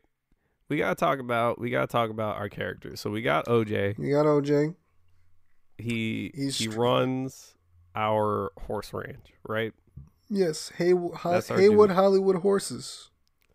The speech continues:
Speaker 1: Haywood Hollywood Horses.
Speaker 2: Yeah.
Speaker 1: Uh,
Speaker 2: With a
Speaker 1: he has
Speaker 2: really,
Speaker 1: taken
Speaker 2: with
Speaker 1: over
Speaker 2: a really cool logo.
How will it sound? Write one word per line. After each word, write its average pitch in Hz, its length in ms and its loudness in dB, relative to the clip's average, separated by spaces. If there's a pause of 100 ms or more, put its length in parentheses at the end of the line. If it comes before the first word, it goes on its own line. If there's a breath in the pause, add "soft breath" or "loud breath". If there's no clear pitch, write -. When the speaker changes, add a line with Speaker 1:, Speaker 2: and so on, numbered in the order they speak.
(580)
Speaker 1:
Haywood 110 320 -2
Hollywood 104 440 -2
Horses. - 400 -10
Speaker 2:
Yeah. 139 440 -2 (920)
Speaker 1:
Uh, 98 200 0
Speaker 2:
With - 180 2
a 139 120 6
Speaker 1:
he 139 60 6
has 131 100 2
Speaker 2:
really, 175 380 10
Speaker 1:
taken - 120 4
Speaker 2:
with 160 160 8
Speaker 1:
over 180 60 10
Speaker 2:
a 165 120 12
really 190 640 8
cool 165 320 10
logo. 131 520 8